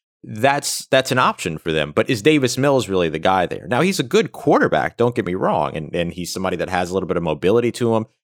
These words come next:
Eighteen touchdowns to eight interceptions over the course of his career.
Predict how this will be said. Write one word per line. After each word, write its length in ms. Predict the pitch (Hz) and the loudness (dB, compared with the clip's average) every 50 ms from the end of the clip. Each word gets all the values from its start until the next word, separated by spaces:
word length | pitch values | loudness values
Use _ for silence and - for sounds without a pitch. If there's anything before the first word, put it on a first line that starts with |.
| _ _ 98 | _ _ -2
Eighteen 360 | 104 101 - - 131 120 110 | -2 -2 -2 -2 -2 -2 0
touchdowns 680 | - 127 120 - - - 120 113 110 113 113 - - | 0 -2 -2 -2 -2 -2 0 0 0 0 -2 -4 -2
to 160 | - 113 - - - | -2 -2 -2 0 -2
eight 180 | 110 113 - | -2 -2 -2
interceptions 720 | - 110 110 104 101 - - 113 107 - - 117 107 95 110 | -2 -2 -2 -2 -4 0 0 0 0 0 -4 -6 -2 0 0
over 100 | 107 101 | 0 0
the 80 | 107 | -4
course 360 | - - - 113 107 104 - | -4 0 2 2 2 0 -2
of 60 | 104 98 | -2 -2
his 180 | 98 87 - | -2 -2 -4
career. 580 | - - - 85 80 95 107 107 107 107 101 | -8 -8 -6 -4 -2 0 2 4 4 2 2